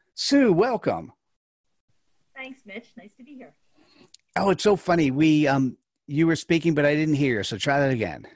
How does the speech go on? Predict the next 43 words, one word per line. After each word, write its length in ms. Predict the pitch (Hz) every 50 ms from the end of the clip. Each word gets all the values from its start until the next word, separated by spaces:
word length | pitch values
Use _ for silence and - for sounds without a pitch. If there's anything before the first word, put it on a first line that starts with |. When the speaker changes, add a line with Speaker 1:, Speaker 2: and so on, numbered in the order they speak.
| _ _ _ -
Speaker 2:
Oh, 280 | - 302 240 175 - -
so 320 | - - - 247 202 165 - - _
thanks 260 | - 254 269 262 262
so 100 | - 262
much, 220 | 240 233 220 - -
Mitch. 200 | 185 170 - -
Nice 220 | 208 196 226 -
to 100 | - 196
be 80 | 160 180
here. 300 | 160 156 107 - - _ _ _ - - 175 - - -
Speaker 1:
<laughs> 760 | 208 202 - - 180 180 - - _ - _ _ _ _ _
Great 280 | - 147 143 139 120 -
to, 200 | 131 120 120 - _
great 240 | - 135 131 127 -
to 80 | 131 117
have 260 | 113 113 113 113 107
you. 120 | 104 95 - _ - - - - - - - - -
Uh, 240 | 160 160 165 165 170 - -
I 160 | - 160 180
enjoyed 380 | 202 208 190 151 180 180 175 175
our 140 | 165 160 156
green 300 | 117 113 135 139 139 139
room 200 | 139 139 131 120
conversation, 800 | - 135 131 131 127 123 127 117 - 131 123 123 - 131 127
besides 480 | 117 - 143 139 - 160 151 196 185 -
the, 160 | 165 131 117 _ _ _ _ _ _ 165
the, 280 | 147 147 139 127 123 - _ _
the, 300 | - 135 131 131 123 107 - _ - - - _
the 100 | - 135
sound 380 | - - 202 180 185 180 170 147
cutting 240 | 165 175 160 156 156
in 140 | 151 151 151
and 120 | 147 147
out 160 | 143 143 147
every 200 | 147 143 147 147
now 200 | 139 143 143 143
and 120 | 139 139 147
then, 160 | 165 185 180
but 220 | - 175 156 -
we'll 200 | 180 196 196 175
work 240 | 151 147 139 - -
around 280 | 123 120 120 127 131 139
that. 200 | 170 214 226